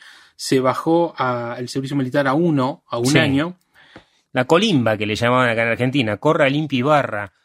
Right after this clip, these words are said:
Speaker 2: Este,
Speaker 1: Exacto.
Speaker 2: bueno, ahí los bailan.
Speaker 1: Bueno, los
Speaker 2: Áspero.
Speaker 1: bailan y hay un uso de la violencia excesivo, tanto que, imagínate que en el dos mil nueve una, un estudio reveló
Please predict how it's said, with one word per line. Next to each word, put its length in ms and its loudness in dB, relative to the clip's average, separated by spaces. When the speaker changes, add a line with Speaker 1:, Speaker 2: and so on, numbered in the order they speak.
Speaker 2:
Este, 680 -8
Speaker 1:
Exacto. 460 -4
Speaker 2:
bueno, 260 0
ahí 160 2
los 140 4
bailan. 460 -2
Speaker 1:
Bueno, 340 -10
los 140 -10
Speaker 2:
Áspero. 60 -14
Speaker 1:
bailan 540 -2
y 60 -8
hay 140 -6
un 120 -2
uso 160 -6
de 80 -2
la 60 -2
violencia 480 -6
excesivo, 640 -4
tanto 440 -2
que, 280 -2
imagínate 880 0
que 180 -2
en 80 0
el 140 2
dos 180 0
mil 240 2
nueve 560 -2
una, 880 0
un 160 -2
estudio 600 -2
reveló 600 0